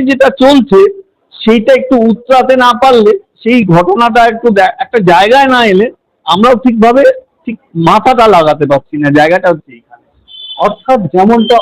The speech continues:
Speaker 2: অলোক দাশগুপ্ত জানাচ্ছেন যে আগামী লক্ষ্য হচ্ছে আরো বেশি সংখ্যক অপরিচিত প্রতিভা, সুপ্ত প্রতিভা যেগুলো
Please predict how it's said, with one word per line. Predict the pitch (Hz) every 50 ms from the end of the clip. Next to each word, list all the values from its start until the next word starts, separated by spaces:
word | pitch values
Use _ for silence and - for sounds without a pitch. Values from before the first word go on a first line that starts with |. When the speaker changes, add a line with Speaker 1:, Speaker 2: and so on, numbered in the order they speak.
| - - 147
Speaker 2:
অলোক | 147 170 196 208 196 185 190
দাশগুপ্ত | 214 202 196 190 214 208 - - 415 - 139
জানাচ্ছেন | 156 170 170 196 - - _ - 160 196 226 226 202 170 135 117
যে | 135 147 151 156 - - - - - - - 123 139
আগামী | 147 147 175 185 190 202 214 220 196 156 139
লক্ষ্য | 156 165 - _ _ - - 202 208
হচ্ছে | 214 - 427 - - 233 - _ _ -
আরো | - 127 147 165 175 180 202 220 226 226 180 147 143
বেশি | 160 160 156 - - - 214 196 - -
সংখ্যক | 208 214 214 208 - - - - 214 214 - - - - - - - - - - _ _ _ _ _ - - - - _ _ - - - - - - 175 185
অপরিচিত | 185 - 202 226 220 240 220 - - 240 208 - 233 220 214 214
প্রতিভা, | - 175 175 - 214 202 165 135 120 120 - _ _
সুপ্ত | - 226 214 - _ _ - 247 220 220 214
প্রতিভা | 180 170 151 208 208 190 208 208
যেগুলো | - 175 175 165 190 196